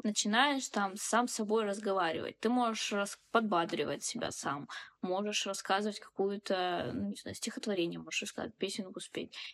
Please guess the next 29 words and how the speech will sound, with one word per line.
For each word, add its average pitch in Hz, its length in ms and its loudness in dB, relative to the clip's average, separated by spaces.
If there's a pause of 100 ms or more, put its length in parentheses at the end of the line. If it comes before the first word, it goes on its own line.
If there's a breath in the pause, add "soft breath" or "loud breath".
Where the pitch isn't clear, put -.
(140 loud breath)
Или, 196 440 0 (300 loud breath)
э, - 120 -8
действительно 208 460 0
исторические 208 560 -2
факты. 247 380 4
Главное, 220 380 4
чтобы 185 320 -2
у 185 60 2
тебя 202 500 2
был 208 200 2
задействован 196 640 0
твой 196 360 2
речевой 202 320 2
аппарат, 233 420 2 (200)
и 247 60 6
мыслительная 233 560 0
деятельность 202 520 -2
происходила. 196 580 -2 (380 loud breath)
И 233 320 2
пока 220 480 4
ты 196 280 2
вот - 420 -6
эту 208 160 -4
вот 180 160 -4 (500)
точку 233 300 2
стрессовую, 208 600 0
пиковую 208 460 -2
не 202 120 -2
пройдёшь, 233 440 2